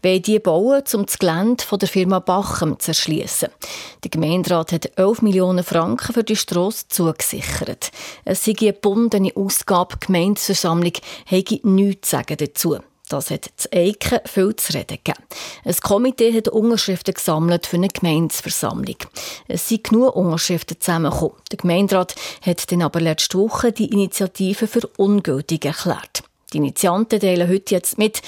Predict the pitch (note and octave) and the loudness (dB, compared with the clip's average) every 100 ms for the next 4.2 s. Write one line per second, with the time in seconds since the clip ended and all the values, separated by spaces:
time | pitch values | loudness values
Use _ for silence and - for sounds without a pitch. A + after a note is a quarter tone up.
0 | - - - - G#3 A3 A3 - - G#3+ | -12 -12 -8 -2 2 4 2 0 0 0
1 | A3 - F3+ D3+ - F3+ D#3+ D#3 F#3 E3+ | 2 0 0 -2 0 2 2 0 -2 -2
2 | D#3 E3+ - E3+ E3 E3 - - - - | -2 -2 0 2 2 0 -4 -6 -10 -12
3 | - - - G3+ G3 F#3+ E3+ A3 B3 G#3+ | -18 -14 -4 0 2 2 2 2 2 0
4 | G3 | 0